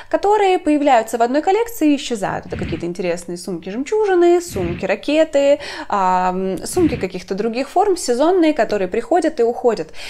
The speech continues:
И очень долго дом Шанель не выпускал ничего нового, что вошло бы в регулярную коллекцию.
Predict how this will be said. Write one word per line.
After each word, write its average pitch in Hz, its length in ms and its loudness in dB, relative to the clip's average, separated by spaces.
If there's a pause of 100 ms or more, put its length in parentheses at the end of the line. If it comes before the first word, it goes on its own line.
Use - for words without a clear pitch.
(140)
И 285 100 -4
очень 339 440 2
долго 214 320 0
дом 247 240 -2
Шанель 240 440 -2
не 233 160 -4
выпускал 208 640 -4
ничего 226 600 -2
нового, 208 400 0
что 269 280 -2
вошло 240 320 -2
бы 339 100 2
в 240 80 -2
регулярную 208 580 -2
коллекцию. 202 560 -6